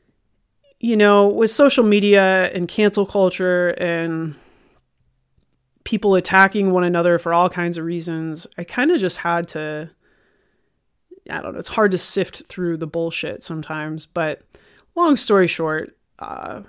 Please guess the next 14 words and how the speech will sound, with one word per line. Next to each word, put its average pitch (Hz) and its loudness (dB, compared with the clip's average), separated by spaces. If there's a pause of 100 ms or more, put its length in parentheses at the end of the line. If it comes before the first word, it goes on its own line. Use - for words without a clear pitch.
(200)
Jeremy 233 4
and 196 2
Audrey 165 -2
are 156 -6
devout 170 -2
Christians, - -12 (560)
and 175 -2
they 180 2
have 185 -2
decided 175 -2
to 190 -10
put - -4
their 190 -2
marriage 165 -4